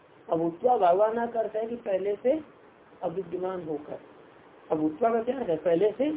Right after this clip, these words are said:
हाँ, अविद्यमान होकर, भावाना का अर्थ स्थिति नहीं होती है। तीनों काल वाले पदार्थों की पहले से अविद्यमान होकर स्थिति नहीं होती है, मतलब उनकी स्थिति पहले से भी रहती है किसी न किसी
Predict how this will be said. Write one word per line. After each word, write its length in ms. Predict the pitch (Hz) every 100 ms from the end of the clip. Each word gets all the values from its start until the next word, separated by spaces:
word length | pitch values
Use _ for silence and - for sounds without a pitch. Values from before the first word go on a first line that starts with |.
| - - - - - - - - - 175
हाँ, 180 | 175 -
अविद्यमान 540 | 175 185 185 190 226
होकर, 320 | 190 165 175
भावाना 560 | 151 147 156 190 196 214
का 120 | 208
अर्थ 160 | 196 190
स्थिति 580 | 180 - 165 254 302 - - -
नहीं 160 | 151 185
होती 280 | 156 - 156
है। 260 | - - - - -
तीनों 300 | 175 185 214
काल 260 | 196 196 185
वाले 280 | 180 180 185
पदार्थों 520 | 185 156 151 160 160
की 280 | 165 233 247 - - - - -
पहले 320 | 190 180 214
से 140 | 220 214
अविद्यमान 680 | - 170 175 185 185 202
होकर 300 | 175 165 190 175
स्थिति 440 | 170 170 302 311 - - - - - -
नहीं 220 | 165 196 208
होती 340 | 160 180 185
है, 80 | 165
मतलब 280 | 160 165 175
उनकी 340 | 185 185 202
स्थिति 360 | 180 - - 208
पहले 380 | 190 165 170
से 180 | 180 202
भी 280 | 180 240 226
रहती 280 | 170 - 180
है 60 |
किसी 320 | 208 196 185 180
न 80 |
किसी 240 | 175 170